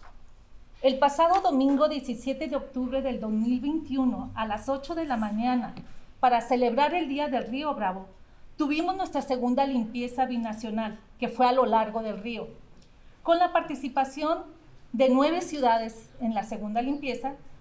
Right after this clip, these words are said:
Tuvimos más de mil voluntarios, rotarios, rotorax e interax, organizaciones de protección del medio ambiente,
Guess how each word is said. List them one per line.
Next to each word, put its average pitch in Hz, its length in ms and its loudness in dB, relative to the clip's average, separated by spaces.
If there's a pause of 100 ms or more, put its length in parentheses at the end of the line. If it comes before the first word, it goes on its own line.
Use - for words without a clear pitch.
(120)
Tuvimos 330 520 0
más 302 400 2
de 294 120 -2
mil 262 400 4
voluntarios, 233 960 -4 (680)
rotarios, 269 720 2 (440)
rotorax - 720 2 (340)
e 254 100 4
interax, 262 840 0 (480)
organizaciones 277 1200 2 (760)
de 262 120 2
protección 277 600 2
del 339 140 2
medio 320 220 2
ambiente, 311 640 0